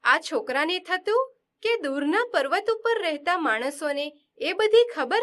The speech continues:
હશે. એક દિવસ છોકરો ઘરથી ભાગી પર્વત ઉપર જાય છે. ત્યાં જઈને જુએ તો પરિસ્થિતિ અલગ છે. તેના જેવા નાના બાળકો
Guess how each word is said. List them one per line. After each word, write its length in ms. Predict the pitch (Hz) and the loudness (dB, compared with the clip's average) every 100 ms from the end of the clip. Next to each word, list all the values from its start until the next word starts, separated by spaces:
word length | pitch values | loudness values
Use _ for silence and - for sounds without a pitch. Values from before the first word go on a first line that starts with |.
| 381 | 0
હશે. 420 | 240 - 185 - _ _ _ | -4 -4 -8 -12 _ _ _
એક 300 | 240 339 403 | -2 -2 -2
દિવસ 380 | 392 427 494 494 | 0 0 0 -4
છોકરો 480 | - 285 240 285 359 | -6 -4 -4 -4 -6
ઘરથી 500 | 240 247 240 339 415 | -4 -4 -4 -4 -2
ભાગી 340 | 247 220 330 | -2 -4 -4
પર્વત 480 | 392 226 214 311 - | -4 -4 -2 -2 0
ઉપર 300 | 466 466 440 | -2 0 -2
જાય 240 | 285 233 | 0 0
છે. 320 | 208 - 185 - _ _ _ | -2 -8 -10 -14 _ _ _
ત્યાં 220 | 247 240 302 | -6 -4 -2
જઈને 400 | 330 349 359 359 | -2 -4 -4 -4
જુએ 320 | 320 392 494 494 | -2 0 0 0
તો 280 | 262 262 - _ - | -2 -2 -8 _ -4
પરિસ્થિતિ 640 | 262 302 302 359 359 403 | -2 -4 -6 -10 -2 2
અલગ 320 | 440 453 480 | 4 4 2
છે. 380 | 381 - 185 - _ _ _ _ _ _ | -4 -8 -8 -10 _ _ _ _ _ _
તેના 280 | 269 240 330 | -2 0 0
જેવા 340 | 330 370 403 | 0 0 0
નાના 340 | 339 247 240 392 | 2 0 0 2
બાળકો 720 | 440 247 226 - 240 285 | 2 2 0 -4 -4 -4